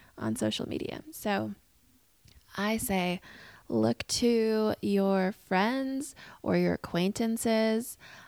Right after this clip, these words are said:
um, and, you know, put it out there. I think if you are actually looking for people to date, and at this point with this new normal, um,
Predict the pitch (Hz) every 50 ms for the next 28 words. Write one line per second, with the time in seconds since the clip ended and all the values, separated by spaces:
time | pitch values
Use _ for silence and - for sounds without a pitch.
0 | - _ _ - 233 208 202 196 208 214 - - - 240 233 226 233 226 220 214
1 | 233 233 - - 240 226 247 254 254 - 214 247 254 - - - - - - -
2 | - 208 208 - 214 214 214 220 208 208 - 214 208 208 202 202 196 196 196 196
3 | 190 202 - - - - - - - - - - _ _ - 202 202 208 214 214
4 | - - 185 185 196 190 - - - 202 196 190 190 185 185 185 180 - - -
5 | 180 190 190 - - 208 190 185 180 185 180 180 185 - - _ - - - 190
6 | 185 180 175 175 175 185 - 202 - - - - - - - _ _ - - 214
7 | 196 - - 202 190 190 196 - - 208 185 190 - 196 190 185 - - - -
8 | 190 196 190 - - - 220 214 214 - - - 196 185 180 175 180 180 - -
9 | _ _ _ - 185 202 208 202 - 175 160 175 - - 185 180 175 170 151 165
10 | 165 170 170 170 170 190 214 - - - - - - - - - _ _ - 196
11 | 190 185 185 185 180 -